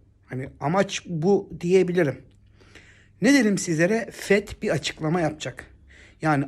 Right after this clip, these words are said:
aslında açıklama yapacaktan ziyade şu. E, biliyorsunuz enflasyon düşmeden kripto para piyasası boğa sezonuna girmezdi. Şu anda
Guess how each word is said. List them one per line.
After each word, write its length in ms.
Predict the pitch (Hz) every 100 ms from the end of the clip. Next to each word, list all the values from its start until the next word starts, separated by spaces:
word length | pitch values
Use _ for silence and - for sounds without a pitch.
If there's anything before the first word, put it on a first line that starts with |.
| -
aslında 340 | 151 - 214
açıklama 420 | 196 - - 220
yapacaktan 680 | 214 208 220 214 - 240 247
ziyade 540 | 208 196 185 185 233
şu. 560 | 214 - - 196 - - - - - - - -
E, 1040 | 156 147 143 139 131 131 127 120 78 65 - - - - -
biliyorsunuz 640 | 196 254 233 202 214 226 - _ _ _ _ -
enflasyon 880 | 196 226 208 160 - - 120 131
düşmeden 500 | 160 - - 139 139 - - _ - - - - -
kripto 420 | - 202 233 180 -
para 240 | 131 127
piyasası 560 | 226 214 147 202 175 135
boğa 320 | 151 202 208
sezonuna 560 | - 175 165 170 196
girmezdi. 840 | 185 160 160 147 160 160 135 113 131
Şu 240 | - 214
anda 580 | 190 151 135 156 202